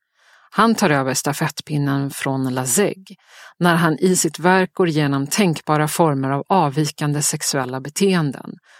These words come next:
som sadism och masochism, som dittills inte observerats noggrant eller klassificerats som sexuella läggningar. Det är just det här med kartläggande, definierande,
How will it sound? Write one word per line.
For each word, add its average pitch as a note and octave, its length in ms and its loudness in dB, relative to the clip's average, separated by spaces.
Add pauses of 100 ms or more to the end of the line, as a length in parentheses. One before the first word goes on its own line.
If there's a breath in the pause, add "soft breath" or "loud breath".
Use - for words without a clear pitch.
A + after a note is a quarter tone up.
(120)
som D3+ 240 0
sadism - 600 -2
och C#3+ 80 -6
masochism, - 800 -2 (560 soft breath)
som G#3+ 260 2
dittills A3 460 2
inte E3 220 2
observerats D3+ 720 -2
noggrant C#3+ 760 0
eller G#3+ 200 2
klassificerats D3+ 960 0
som D3+ 100 0
sexuella C3+ 560 -4
läggningar. D#3 760 -2 (1120)
Det G#3 100 2
är G#3+ 260 4
just D#3 320 0
det D#3 60 -2
här C3+ 220 -2
med C3+ 180 -4
kartläggande, D#3 960 0
definierande, D#3 880 0